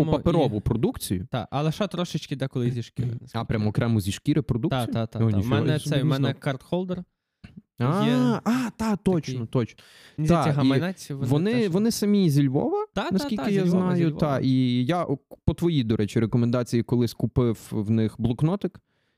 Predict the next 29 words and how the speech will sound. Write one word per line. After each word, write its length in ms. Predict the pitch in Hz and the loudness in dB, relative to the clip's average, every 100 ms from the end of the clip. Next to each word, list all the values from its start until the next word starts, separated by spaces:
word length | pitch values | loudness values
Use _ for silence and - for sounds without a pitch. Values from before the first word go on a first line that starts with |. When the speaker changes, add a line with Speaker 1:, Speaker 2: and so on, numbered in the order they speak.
| _ - | _ -2
Speaker 1:
Я 260 | 113 127 | 0 0
просто 400 | 107 127 120 - 101 | -2 -2 -2 -2 -4
в 40 | |
захваті 460 | 110 135 - 143 135 | -4 -4 -4 -4 0
був, 180 | 135 | 0
бо 140 | 113 120 | 2 0
я 160 | 135 | 2
Speaker 2:
Шаут-аут 500 | 131 123 143 139 131 | 0 -2 -2 -2 -4
Еколібро, 480 | 123 123 135 139 127 | -4 -4 -2 -2 0
ми 180 | 123 131 | 0 0
посилання 640 | - 127 143 139 160 127 | -2 -4 -2 -2 0 0
<laughs> 20 | 156 | 0
залишаємо 680 | 120 131 - - 123 123 120 | 0 0 0 0 2 2 2
Speaker 1:
Та, 80 | |
Speaker 2:
в 40 | 123 | 2
Speaker 1:
та, 60 | |
Speaker 2:
описі. 380 | 135 123 101 131 131 - - 240 | 2 0 0 -2 -6 -14 -16 -10
Speaker 1:
та. 80 | 165 | -8
Бо 520 | 120 127 127 123 123 | 0 2 4 4 2
дійсно 340 | 123 180 180 | 2 0 0
дуже 220 | 151 147 143 | 2 2 0
класні. 480 | 156 160 - 180 - - - - | -2 -2 0 0 -2 -16 -6 0
Вообще 400 | 170 - 226 190 | 0 0 2 2
не 140 | 175 | 2
еко, 420 | 147 123 - 156 185 _ _ _ | 0 -2 0 -2 -4 _ _ _
з 100 | - | -6
такої 420 | - 131 147 135 123 | -4 0 2 4 2
файної 840 | - 160 165 175 165 165 151 151 | -2 0 2 2 2 2 2 0
шкіри 720 | - - - 147 135 135 | -2 -8 0 2 2 0